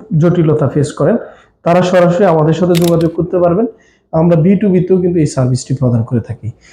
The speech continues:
তো আজকের এই ভিডিওটি যদি আপনাদের ভালো লেগে থাকে, অবশ্যই আমাদের ভিডিওটি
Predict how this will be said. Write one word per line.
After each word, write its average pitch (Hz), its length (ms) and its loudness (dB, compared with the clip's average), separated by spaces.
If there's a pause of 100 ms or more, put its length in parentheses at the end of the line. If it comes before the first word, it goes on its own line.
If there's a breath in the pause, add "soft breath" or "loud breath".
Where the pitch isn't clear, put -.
(260 soft breath)
তো - 60 -6
আজকের 180 360 0
এই 202 40 2
ভিডিওটি 185 300 2
যদি 185 220 0
আপনাদের 156 320 0
ভালো 147 220 0
লেগে 143 160 0
থাকে, 156 200 -2
অবশ্যই 139 320 -2
আমাদের 143 220 0
ভিডিওটি 143 420 0